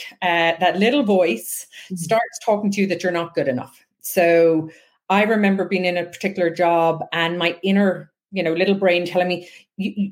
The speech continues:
Speaker 1: you don't have a degree in this. Like, you, you really, someday people are going to figure out that you're underqualified for this role." And when that happens, you forget about the fact that,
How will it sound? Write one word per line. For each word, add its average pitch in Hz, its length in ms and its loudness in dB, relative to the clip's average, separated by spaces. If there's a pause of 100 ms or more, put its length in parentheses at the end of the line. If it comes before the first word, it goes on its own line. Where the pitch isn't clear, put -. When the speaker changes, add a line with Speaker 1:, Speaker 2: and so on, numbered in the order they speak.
(120)
Speaker 1:
you 226 180 0
don't 466 160 -2
have 277 140 0
a 220 40 -2
degree 151 280 0
in 151 100 -2
this. - 300 -10
Like, 160 180 -2
you, 269 140 0
you 320 240 0 (100)
really, 247 340 2
someday 311 520 0
people 247 280 -2
are 190 100 0
going 190 260 0
to 190 140 -4
figure 196 360 0
out 175 240 2
that 165 180 -2
you're 180 320 2
underqualified 165 1160 0 (100)
for 156 120 -2
this 147 240 -6
role." 113 360 -2 (680)
And 220 100 4
when 302 120 4
that 370 140 2 (180)
happens, 214 460 0
you 214 100 -4
forget 233 420 0
about 208 260 0
the 202 80 -10
fact 180 380 -6
that, 170 240 -2